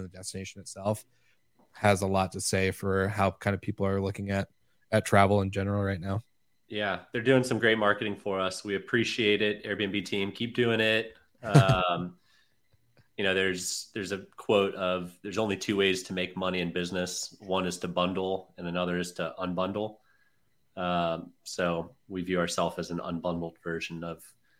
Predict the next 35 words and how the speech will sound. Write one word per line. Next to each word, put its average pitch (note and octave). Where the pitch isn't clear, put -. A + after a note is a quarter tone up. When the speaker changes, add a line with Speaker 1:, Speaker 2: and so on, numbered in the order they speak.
Speaker 2:
castle F2
segment F2
of F2
Airbnb. E2
<laughs> D#3+
Speaker 1:
That's G2+
too G#2
good. G2
Well, A2+
uh, G#2+
when's C#3+
the, G3
when's C#3
the A3+
launch, C#3
by G#2+
the G#2+
way? G#2+
When A2+
do D#3
you F3
guys B2+
go C3+
live, G#2
go A#2+
public? A2
Is G#2
that, A2
is A2
that, A2+
Speaker 2:
Maybe C3
Speaker 1:
uh, G#2
Speaker 2:
tomorrow? C3+
Speaker 1:
available? A2
Speaker 2:
So G#2